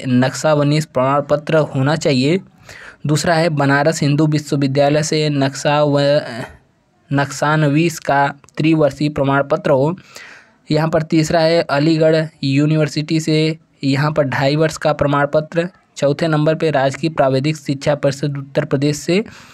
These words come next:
यहाँ पर प्रमाण पत्र, ठीक है। पाँचवें नंबर पे या आपके पास इनमें से कोई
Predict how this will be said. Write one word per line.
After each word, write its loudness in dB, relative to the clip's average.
यहाँ 2
पर 0
प्रमाण 0
पत्र, -6
ठीक -2
है। 0
पाँचवें 0
नंबर 2
पे 0
या 2
आपके -2
पास -2
इनमें 0
से -4
कोई -2